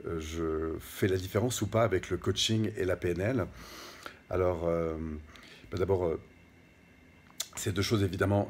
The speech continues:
différentes. Alors, autant, euh, l'une va servir l'autre et l'autre va servir l'une, mais sachez que dans le domaine de la P N L, la, la particularité, c'est qu'on s'intéresse à la mise au jour, en quelque sorte, des ressources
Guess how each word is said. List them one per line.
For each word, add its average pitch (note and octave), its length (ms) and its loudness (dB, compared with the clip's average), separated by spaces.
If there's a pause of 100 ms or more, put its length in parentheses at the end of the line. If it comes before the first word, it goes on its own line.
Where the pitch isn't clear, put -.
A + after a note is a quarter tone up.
(160)
différentes. A2 580 4
Alors, F#2 380 2
autant, A2+ 560 4
euh, F#2 340 2
l'une A2+ 360 6
va F#2+ 320 2
servir F#2+ 420 4
l'autre A2 320 4
et F#2+ 60 2
l'autre F#2+ 180 4
va F2+ 80 4
servir F#2 380 2
l'une, A#2 160 6
mais F#2 160 2 (500)
sachez A#2 300 2
que F#2+ 360 4
dans G#2 120 4
le G2+ 60 4
domaine A2 240 4
de G#2+ 80 6
la G2 100 6
P F#2+ 140 2
N F#2 100 2
L, A2+ 240 2 (520)
la, D#2+ 720 0
la F#2 100 -2
particularité, G#2 640 4
c'est A#2 140 -4
qu'on F#2 120 -4
s'intéresse G2+ 720 0 (140)
à F2+ 400 0
la E2 520 -2 (880)
mise A2+ 380 6
au A2 120 8
jour, A2 540 4
en - 20 -2
quelque F#2+ 280 -2
sorte, G#2+ 220 2
des G2 80 2
ressources A2 640 2